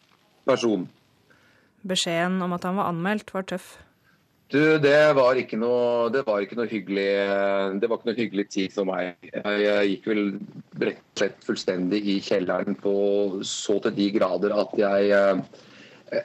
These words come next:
Speaker 1: en stund der, eh, jeg te-, tenk-, rett og slett vurderte om jeg skulle ta mitt eget liv.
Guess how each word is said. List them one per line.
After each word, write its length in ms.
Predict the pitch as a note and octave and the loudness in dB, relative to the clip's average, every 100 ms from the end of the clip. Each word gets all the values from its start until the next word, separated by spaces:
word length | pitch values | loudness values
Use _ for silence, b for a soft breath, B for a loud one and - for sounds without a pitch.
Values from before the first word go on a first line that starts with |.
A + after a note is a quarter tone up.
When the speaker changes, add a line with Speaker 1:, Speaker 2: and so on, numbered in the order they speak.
| - | 0
Speaker 1:
en 160 | A#2 | 0
stund 320 | - - F#2+ F#2+ | 0 0 2 2
der, 300 | G#2 G#2+ G#2 _ _ _ _ _ - | 4 2 0 _ _ _ _ _ -2
eh, 720 | A2 G#2+ G#2 G#2 G#2 G#2 G2+ G2 - _ _ _ _ _ _ _ _ _ _ _ _ _ - | 2 4 4 4 2 -2 -4 -6 -8 _ _ _ _ _ _ _ _ _ _ _ _ _ -6
jeg 180 | A2 A#2 - | -2 -2 0
te-, 100 | C#3 | 0
tenk-, 260 | C#3 C3+ - B2 B2 | 2 0 -2 -2 -2
rett 160 | A2 C3+ | -2 -2
og 60 | A#2+ | -2
slett 240 | A2+ - | -2 -4
vurderte 680 | B2 A#2 B2+ F#2+ F#2+ - A#2 | -4 0 2 0 -2 -2 0
om 160 | A2 G#2+ | 2 0
jeg 80 | - | 0
skulle 300 | A2 G#2 G2 | 0 0 2
ta 100 | F#2 | 2
mitt 160 | G2+ F#2 | 2 2
eget 240 | F2+ F#2 | 0 0
liv. 160 | F#2 | -2